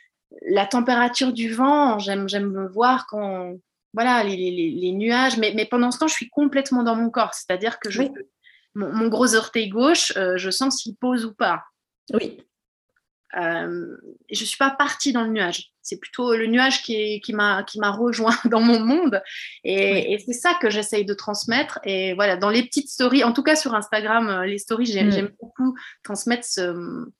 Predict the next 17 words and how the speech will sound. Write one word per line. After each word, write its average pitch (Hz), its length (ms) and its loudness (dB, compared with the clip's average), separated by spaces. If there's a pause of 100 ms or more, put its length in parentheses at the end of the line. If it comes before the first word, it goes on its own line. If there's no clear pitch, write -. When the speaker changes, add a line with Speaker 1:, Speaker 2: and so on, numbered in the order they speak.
(1500)
Speaker 1:
ce - 220 -6
rythme. 214 560 0
En 175 180 -4
fait, 240 220 -6
pour 202 140 -8
moi, 233 120 0
c'est 202 280 -6
un 175 220 -6
tempo, 220 560 -2
c'est - 180 -8
un 175 140 -4
rythme. 190 640 -6
J'aime, 220 360 4
euh, 185 200 0
Speaker 2:
Oui. 190 40 -6 (420)
Speaker 1:
je - 180 -14
pense, 254 320 0